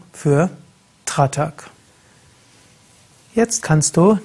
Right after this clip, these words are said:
die Kerze so postieren, dass sie etwa drei bis fünf Meter vor dir ist. Du kannst auch, äh,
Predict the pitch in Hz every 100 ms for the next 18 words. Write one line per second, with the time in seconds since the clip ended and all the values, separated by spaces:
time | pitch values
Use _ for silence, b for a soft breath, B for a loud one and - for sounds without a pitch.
0 | - 131 120 - 151 170 175 - 160 143
1 | 202 226 226 - 143 - - 208 233 208
2 | 214 185 156 135 165 151 - 147 147 135
3 | 151 156 147 - 165 160 147 151 139 131
4 | 120 - 196 233 226 214 208 - - -
5 | B B B B _ 135 123 123 - 139
6 | 139 139 - 185 156 139 131 - - B
7 | B B B - 165 185